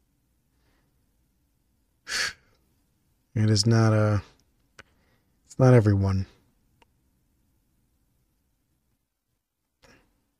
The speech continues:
'Cause if you've never been to the Middle East, like, honestly, there are some, there are plenty of good people out there. Like, they're, they're, they can laugh, they can joke.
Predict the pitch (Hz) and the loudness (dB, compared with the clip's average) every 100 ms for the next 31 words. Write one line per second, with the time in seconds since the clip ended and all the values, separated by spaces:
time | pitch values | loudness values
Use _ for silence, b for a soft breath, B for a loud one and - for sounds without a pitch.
0 | _ _ - B B B B - 123 127 | _ _ -20 B B B B 0 2 4
1 | 156 143 156 135 101 117 107 101 101 101 | 4 6 6 6 6 4 4 2 0 0
2 | 104 98 - - - 120 113 - 151 214 | 2 2 2 -2 0 2 2 0 2 2
3 | 233 185 143 175 220 - 226 147 143 226 | 2 2 2 2 0 -2 2 4 4 2
4 | - 143 214 127 147 180 190 101 98 101 | 2 2 4 4 2 2 0 -2 -2 -2
5 | 98 101 101 131 147 139 135 139 113 131 | -2 -2 0 2 2 2 0 0 0 2
6 | 131 113 104 120 131 131 127 123 107 135 | 2 2 0 -2 0 -2 0 0 2 0
7 | - | -2